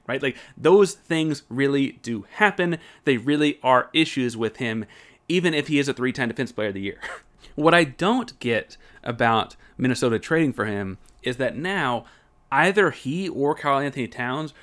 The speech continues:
will always have to cover someone on the perimeter whenever they run any kind of a man defense, because to have them both out there, which you're paying them both max value, so I assume you want to,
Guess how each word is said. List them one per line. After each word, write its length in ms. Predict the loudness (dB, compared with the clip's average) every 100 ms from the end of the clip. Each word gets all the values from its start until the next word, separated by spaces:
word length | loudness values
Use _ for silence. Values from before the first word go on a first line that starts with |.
| -12
will 280 | 2 2 2 0
always 580 | 4 6 4 2 0 -2
have 300 | -4 -4 -2
to 120 | -8
cover 360 | -4 -4 -2
someone 560 | -6 -6 -6 -6 -8 -10 -16 _ _
on 220 | -10 -6 -6
the 80 |
perimeter 640 | -8 -8 -8 -6 -6 -8 -8
whenever 260 | -2 -2 -2
they 60 |
run 200 | -2 -2
any 120 | -4
kind 200 | -6 -6
of 60 | -6
a 40 |
man 240 | -6 -6 -8
defense, 520 | -8 -8 -6 -8 -10 -18 -20 -6
because 440 | -6 0 -2 -2 -6 _
to 80 | -10
have 220 | -4 -4
them 140 | -2 -4
both 280 | 0 -2 -2
out 260 | -8 -8 -6
there, 220 | -6 -4
which 300 | -6 -10 -18 _
you're 120 | -18
paying 320 | -14 -10 -8
them 100 | -8
both 260 | -8 -8 -6
max 320 | -8 -8 -10
value, 360 | -8 -6 -6 -8
so 120 | -8
I 40 |
assume 340 | -10 -8 -6 -4
you 120 | -4
want 280 | -4 -4 -6
to, 300 | -14 -12 -14